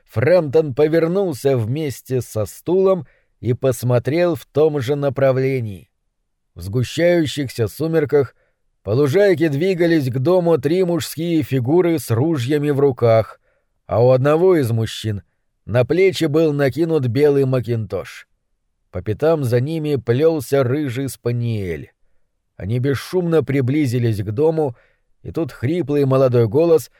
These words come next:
выкрикнул из полумрака: «Берти, Берти, что ты скачешь?»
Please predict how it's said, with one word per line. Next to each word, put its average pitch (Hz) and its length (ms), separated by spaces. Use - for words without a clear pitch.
выкрикнул 151 760
из 139 140
полумрака: 123 760
«Берти, 190 800
Берти, 170 840
что 214 420
ты 185 300
скачешь?» 139 1160